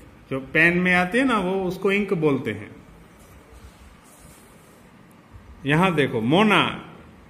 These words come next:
"Goodness gracious, I haven't brought my pen." Oh, मोना बोलती है, "मैं अपनी pen लाई नहीं हूं।" मीना, "Don't be upset, तुम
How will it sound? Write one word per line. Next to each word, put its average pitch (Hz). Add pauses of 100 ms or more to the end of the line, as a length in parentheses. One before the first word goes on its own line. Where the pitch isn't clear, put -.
(160)
"Goodness 269
gracious, 175 (240)
I 180
haven't 233 (140)
brought 185
my 151 (140)
pen." 151
Oh, 156 (1120)
मोना 175
बोलती 214
है, 208
"मैं 208
अपनी 208
pen 202
लाई 160
नहीं 156
हूं।" 101 (400)
मीना, 156
"Don't 254
be 285
upset, 143 (200)
तुम 233